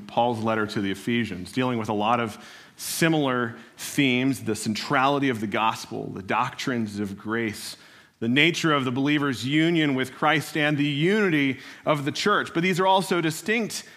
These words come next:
letters from one another, each with their own unique emphasis. Where in Ephesians, we have Paul highlighting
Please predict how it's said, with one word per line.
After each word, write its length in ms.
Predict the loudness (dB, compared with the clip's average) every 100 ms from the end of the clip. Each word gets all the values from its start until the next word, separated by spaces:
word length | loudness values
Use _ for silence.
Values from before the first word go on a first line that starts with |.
| -6
letters 420 | 2 2 4 0 0
from 200 | 0 0
one 160 | 0
another, 320 | 0 0 -2
each 280 | 0 -2 -2
with 200 | -2 -2
their 220 | 0 0
own 420 | 2 2 0 -2 -6 -12 -4
unique 580 | 0 2 2 0 -8 -4
emphasis. 800 | 2 2 0 -4 -6 -8 -8 -12 -14 -20 -16 -2
Where 160 | 2
in 80 | 2
Ephesians, 680 | 2 0 2 2 2 0 -2
we 100 | 0
have 180 | 0 0
Paul 300 | 0 0 0
highlighting 760 | 2 2 4 2 2 0 -6